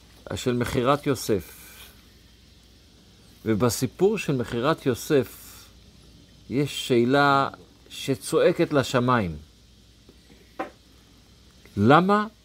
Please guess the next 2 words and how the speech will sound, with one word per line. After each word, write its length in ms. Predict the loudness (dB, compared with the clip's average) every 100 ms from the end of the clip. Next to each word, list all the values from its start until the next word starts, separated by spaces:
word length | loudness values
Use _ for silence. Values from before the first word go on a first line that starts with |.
| _ -16
יוסף, 920 | -4 -2 -2 0 2 2 0 -14 -20 -20 -20 -20 -20 _ _ _ _ -20 -20 -20 _ -20 _ _ -20
שיכל 1040 | -8 0 4 4 4 0 4 4 4 2